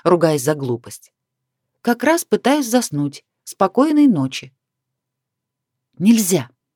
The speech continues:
Нельзя переписываться с преподавателем, как бы сексуально они ни выглядели. "Спокойной ночи, Натали", возник ответ, послуживший на этот вечер моим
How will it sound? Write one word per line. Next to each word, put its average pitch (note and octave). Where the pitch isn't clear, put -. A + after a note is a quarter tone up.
Нельзя E3+
переписываться G#3+
с -
преподавателем, G#3
как G3
бы A3
сексуально F#3
они F3+
ни F#3+
выглядели. B2
"Спокойной E3
ночи, F#3
Натали", C#3+
возник C3+
ответ, E3+
послуживший B3+
на F#3+
этот D#3+
вечер G#3+
моим D3